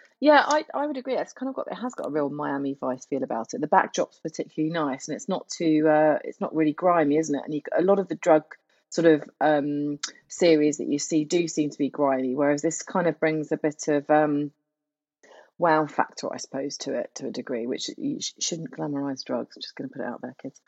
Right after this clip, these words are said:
Um, but, um, it's, uh, I, I don't know. I, I don't generally like, uh, the premise of this sort of thing. Brian Cox's accent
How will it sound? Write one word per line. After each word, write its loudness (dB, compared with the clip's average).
Um, 6
but, 4
um, 0
it's, -6
uh, 2
I, -8
I -6
don't -4
know. -4
I, -4
I -2
don't -4
generally -2
like, -2
uh, -2
the -10
premise -2
of -12
this -8
sort -8
of -20
thing. -6
Brian -2
Cox's -2
accent -2